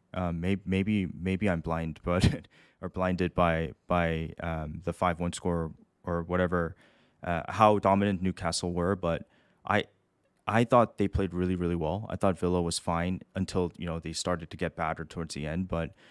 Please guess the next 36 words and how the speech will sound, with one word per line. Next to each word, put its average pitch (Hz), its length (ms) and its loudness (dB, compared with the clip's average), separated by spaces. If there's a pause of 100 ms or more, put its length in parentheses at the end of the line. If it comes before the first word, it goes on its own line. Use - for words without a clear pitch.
(340)
um, 85 360 -2
I 92 120 -2
thought 113 260 4 (320)
Watkins 92 380 0
and 90 120 -2
Diaby 87 280 0
played 87 260 -2 (180)
perfectly 101 420 0
fine. 85 340 -2
What 101 220 0
I 98 60 4
loved 98 320 4
about 95 240 4
Watkins 95 500 0
is 87 400 -4 (560)
he 113 640 0 (160)
really 113 360 6
put 110 240 2
in 98 280 4 (180)
hundred 107 300 2
percent - 320 0
effort 87 380 -4 (100)
right 101 500 4
till 98 200 2
the 80 180 -6
end, 82 300 -8 (280)
right? 87 240 -4 (160)
As 98 180 -2
an 101 120 0
F 101 180 0
P 131 140 4
L 127 80 4
pick, - 400 -4 (720)
that 98 140 6
was 101 180 6
very, 95 640 2